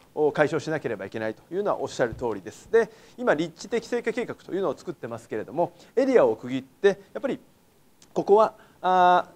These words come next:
ー、農地なら農地も有料農地として残す部分もあろうかと思いますけれども、それ以外はここは宅地とか工場、また観光エリアみたいな、道の駅の周りだとか、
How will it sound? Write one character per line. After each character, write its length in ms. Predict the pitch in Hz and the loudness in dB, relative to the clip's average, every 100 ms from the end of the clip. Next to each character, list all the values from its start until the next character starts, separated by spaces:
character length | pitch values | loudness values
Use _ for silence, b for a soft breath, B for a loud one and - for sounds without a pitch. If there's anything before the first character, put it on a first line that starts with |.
| - | 2
ー、 40 | |
農 140 | 311 | 4
地 100 | - | 4
な 80 | 220 | 0
ら 60 | 160 | 0
農 160 | 196 | 0
地 100 | - | 0
も 220 | 123 127 - - | -2 -4 -6 -4
有 220 | 220 247 | 0 4
料 180 | 247 240 | 4 4
農 160 | 240 202 | 2 0
地 80 | |
と 80 | 185 | -2
し 40 | - | -4
て 60 | |
残 220 | 208 156 | 0 0
す 120 | - 160 | 0 -4
部 100 | 170 | -8
分 120 | 151 | -4
も 80 | 127 | 2
あ 60 | |
ろ 80 | 185 | 4
う 60 | 196 | 2
か 100 | 131 | 0
と 80 | |
思 180 | - 143 | -4 -2
い 60 | 156 | -2
ま 100 | 165 | -4
す 100 | - | -6
け 60 | |
れ 80 | 127 | -6
ど 80 | 113 | -6
も、 120 | 113 | -12
そ 120 | - | -4
れ 140 | 214 254 | 0 2
以 40 | |
外 200 | 240 202 | 2 4
は 160 | 233 226 B - | 2 0 B -6
こ 120 | 175 | 2
こ 100 | 220 | 4
は 100 | 233 | 4
宅 260 | - - | 0 -2
地 240 | - - 156 _ | -4 -6 -6 _
と 120 | - 156 | -6 -4
か 120 | 117 | -4
工 340 | - 151 143 | 2 6 6
場、 340 | 123 139 101 - _ | 6 2 2 -4 _
ま 100 | 175 | -6
た 200 | 180 190 B - | -2 -2 B -2
観 260 | 165 180 | 2 2
光 260 | 175 170 175 | -2 0 2
エ 100 | 165 | 2
リ 120 | 135 | 2
ア 40 | 104 | -2
み 80 | |
た 120 | - - | -4 -16
い 20 | |
な、 100 | - | -12
道 80 | 156 143 | -12 -6
の 160 | 156 | -2
駅 160 | 156 143 | -2 -4
の 80 | 110 | -8
周 200 | 107 107 | -2 -2
り 60 | |
だ 80 | 107 | -4
と 100 | - | -10
か、 140 | - | -16